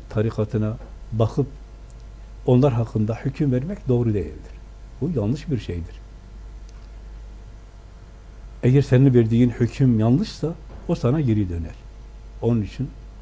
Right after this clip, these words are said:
yani kafir olmayan birine kafir demek seni kafir yapar. Birine bu Müslüman değil. Eğer o Müslümansa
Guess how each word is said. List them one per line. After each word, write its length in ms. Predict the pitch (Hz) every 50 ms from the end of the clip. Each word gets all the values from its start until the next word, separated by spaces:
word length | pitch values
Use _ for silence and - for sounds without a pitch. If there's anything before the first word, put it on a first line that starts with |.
| - - - - - - - - - - - -
yani 260 | 117 127 123 120 117
kafir 280 | - 120 113 107 135
olmayan 380 | 135 143 143 131 117 113 110 107
birine 220 | 113 110 113 113
kafir 400 | 110 - 127 123 123 156 147 131
demek 240 | 123 123 - - 101
seni 220 | - - 156 160 156
kafir 300 | - 143 135 - - 95
yapar. 280 | 90 80 - - - - - - - - - - - - - - - - - - - - - - - - - - - - - - - - - - - - - - - - - - - - - - - - - - - - - -
Birine 440 | 120 131 151 139 123 117 120 127 135 135 - - - - - - - - - - - - - - - - - - - - - - - - - - - - - - - - - - - - - - - - - - - - - - - - -
bu 140 | 143 151 143
Müslüman 460 | 131 120 - - 123 127 135 135 123
değil. 220 | 139 143 123 98 92 - - - - - - - - - - -
Eğer 200 | - 135 135 139
o 240 | 139 139 139 139 135 - - - - - - -
Müslümansa 640 | 127 117 104 - 135 135 190 208 185 - - 175